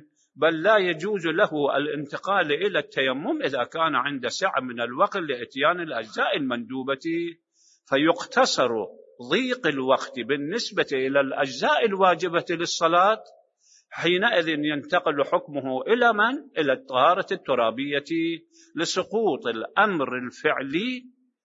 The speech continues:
بالنسبة إلى الطهارة المائية،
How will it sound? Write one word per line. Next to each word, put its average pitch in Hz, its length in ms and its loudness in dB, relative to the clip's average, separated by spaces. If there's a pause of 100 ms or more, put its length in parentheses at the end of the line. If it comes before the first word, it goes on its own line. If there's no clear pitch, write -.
بالنسبة 151 680 0
إلى 131 280 2
الطهارة 214 540 2 (100)
المائية، 147 1040 0